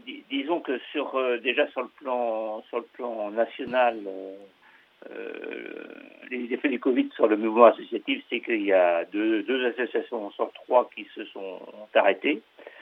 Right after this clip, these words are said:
ou quasiment arrêtées, disons. Euh, mais à l'inverse, dans, dans le domaine des associations qui travaillent dans les, dans les solidarités et dans le social,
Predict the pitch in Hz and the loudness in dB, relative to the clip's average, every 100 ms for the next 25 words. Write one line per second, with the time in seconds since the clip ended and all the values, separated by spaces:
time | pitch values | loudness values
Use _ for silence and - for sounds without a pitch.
0 | - - - _ - - 98 90 - 110 | -20 -20 -20 _ -10 -4 -2 -2 4 4
1 | 95 101 107 101 95 92 - 151 151 - | 4 0 6 6 6 0 -6 -10 -10 -12
2 | 117 185 - _ - _ _ _ 113 98 | -10 -10 -14 _ -20 _ _ _ -10 -6
3 | 98 98 101 101 101 104 104 - - _ | -4 -4 -6 -8 -10 -12 -14 -16 -18 _
4 | _ - 113 123 123 120 113 101 - - | _ -10 0 4 4 4 2 0 -6 -16
5 | - 107 127 131 - - - 120 117 123 | -4 6 8 8 6 0 -2 -2 -2 -2
6 | 120 131 139 123 117 113 110 107 117 139 | -4 -4 -6 -6 -4 -4 -4 -4 -4 -4
7 | 143 - 143 139 - - 120 117 113 113 | -6 -8 -8 -12 -4 0 2 2 -2 -2
8 | 107 107 107 107 - 110 113 - 120 113 | -4 -6 -8 -12 -8 -8 -6 -6 0 6
9 | 113 113 - 123 107 104 107 - 113 - | 8 8 2 0 0 0 0 -2 -8 0
10 | 131 160 | 6 6